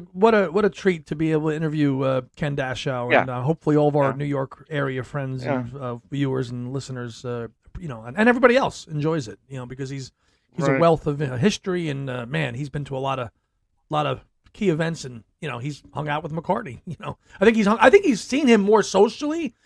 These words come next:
Speaker 1: than, than interviewing him, is what he told us. He interviewed him twice, but
Speaker 2: Right.
Speaker 1: probably,
Speaker 2: Twice.
Speaker 1: he's probably seen
Speaker 2: Right.
Speaker 1: him at various events, just like, "Hey, man."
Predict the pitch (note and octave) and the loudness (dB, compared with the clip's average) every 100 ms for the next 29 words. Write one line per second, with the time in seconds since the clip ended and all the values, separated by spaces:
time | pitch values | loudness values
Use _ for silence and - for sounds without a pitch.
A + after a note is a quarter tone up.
0 | _ _ _ - G#3 G3 G3 G3 A#3+ G3+ | _ _ _ 4 4 4 2 4 4 2
1 | C#3+ C3 B2+ C3 D#3+ D3 C#3+ F#3 B2 A2 | -2 -4 -4 -4 -2 0 6 6 6 -2
2 | D#3+ F#3 C#4 B3+ F#3 D#3 - G3+ D3 - | -8 -4 -2 -2 -4 -4 -2 -2 -2 8
3 | D3+ C#3 A#2+ - - G#3+ G3 F3 C#3 A#3+ | 12 12 10 2 4 6 10 10 10 6
4 | G#3+ D#3+ - A#2+ A3+ D#3+ C#3+ C#3 C#3 D3 | 2 -2 2 2 2 0 -4 -6 -6 0
5 | F3 E3+ D3 C#3 D#3 D#3 F#3 E3 F3 C#3+ | 0 2 -2 -4 -6 -6 -10 -12 -10 -10
6 | - _ _ C4+ D4+ A3+ C#4 | -12 _ _ -8 -2 -2 -4